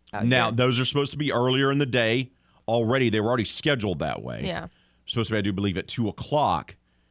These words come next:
Speaker 2: But, yes, it's supposed to be below thirty tomorrow.
Speaker 1: Yeah.
Speaker 2: <laughs> So, so the, the, the baseball, softball plans for the weekend could be adjusted.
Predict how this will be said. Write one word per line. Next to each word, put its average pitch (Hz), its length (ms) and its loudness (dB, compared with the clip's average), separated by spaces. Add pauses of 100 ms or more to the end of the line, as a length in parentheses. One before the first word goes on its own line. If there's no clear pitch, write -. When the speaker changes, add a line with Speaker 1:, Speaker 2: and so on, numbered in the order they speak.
(460)
Speaker 2:
But, 120 460 0
yes, 107 340 0
it's 95 100 -6
supposed 120 240 -2
to 110 40 -10
be 113 80 -2
below 101 300 0
thirty 107 420 -2
tomorrow. 135 440 -4 (260)
Speaker 1:
Yeah. 180 400 -8 (420)
Speaker 2:
<laughs> 151 880 -2 (160)
So, 113 420 -2 (380)
so 113 320 0 (520)
the, 151 180 -4 (720)
the, 147 420 0
the 135 160 2
baseball, 180 460 2
softball 165 580 2
plans 143 360 2
for 135 100 -4
the 123 80 0
weekend 123 480 0
could 147 220 -2
be 127 260 0
adjusted. 101 920 -2